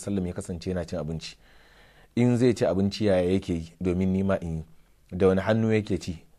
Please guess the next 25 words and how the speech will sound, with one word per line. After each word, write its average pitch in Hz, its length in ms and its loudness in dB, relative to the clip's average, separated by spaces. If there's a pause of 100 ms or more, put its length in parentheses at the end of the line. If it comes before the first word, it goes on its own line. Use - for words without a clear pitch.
(200)
Da 87 120 -4
hagu 104 260 0
ko 117 100 -2
yake 117 220 0
ci 107 160 -6
ko 107 160 0
da 98 100 4
dama? 87 360 -2 (480)
Sannan 104 340 2
in 123 160 -2
zai 120 160 2
sha 92 220 0
ruwa, 90 280 0 (140)
yaya 92 280 2
yake 104 280 2
yi? 87 280 -4 (520)
A 98 100 4
zaune 98 280 2
yake 120 220 0
shan 110 180 -2
ruwa 110 300 2 (100)
ko 110 140 -4
kuma 117 220 0
a - 40 -6
tsaye? 78 320 -8